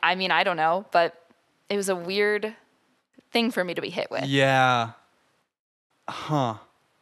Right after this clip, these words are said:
Speaker 1: Because I'd gotten to the point where I loved it so much that I wasn't even being critical of it anymore.
Speaker 2: Yeah, sure, same.
Speaker 1: Yeah.
Speaker 2: Definitely same.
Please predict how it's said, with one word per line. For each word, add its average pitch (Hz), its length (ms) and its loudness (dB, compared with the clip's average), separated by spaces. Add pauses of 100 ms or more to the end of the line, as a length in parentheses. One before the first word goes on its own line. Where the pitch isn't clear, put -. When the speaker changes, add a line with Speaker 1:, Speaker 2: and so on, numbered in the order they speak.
Speaker 1:
Because 269 280 0
I'd 370 200 2
gotten 220 240 0
to 214 80 -6
the 202 100 -4
point 196 320 -6
where 185 380 0
I 202 200 4
loved 185 320 2
it 175 100 -2
so 175 140 2
much 165 240 0
that - 120 0
I 165 120 2
wasn't 175 280 -2
even 165 220 -6
being 151 220 -6
critical 190 380 -2
of - 140 -2
it - 80 -2
anymore. - 420 -8
Speaker 2:
Yeah, 131 260 2
sure, 104 260 -6
same. 110 320 -8 (120)
Speaker 1:
Yeah. 202 120 0
Speaker 2:
Definitely 110 340 0
same. 92 340 -14